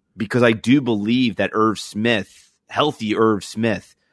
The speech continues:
will immediately take over that role. And if, and I mean, if you, if Tyler Conklin can do this with what he's doing, then you can hold tight that maybe Irv Smith has that ceiling in him.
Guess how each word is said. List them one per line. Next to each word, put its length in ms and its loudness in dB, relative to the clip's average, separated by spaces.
will 320 0
immediately 600 0
take 260 -2
over 240 0
that 180 -4
role. 200 0
And 80 -14
if, 80 -18
and 280 -10
I 80 -8
mean, 140 -8
if 140 -14
you, 220 -14
if 240 -12
Tyler 300 2
Conklin 400 2
can 160 -6
do 160 -12
this 300 -12
with 220 -2
what 140 2
he's 240 4
doing, 440 2
then 300 2
you 220 -2
can 160 0
hold 320 2
tight 300 0
that 220 0
maybe 320 0
Irv 220 0
Smith 320 -2
has 220 -2
that 260 -2
ceiling 580 -2
in 220 -2
him. 320 -10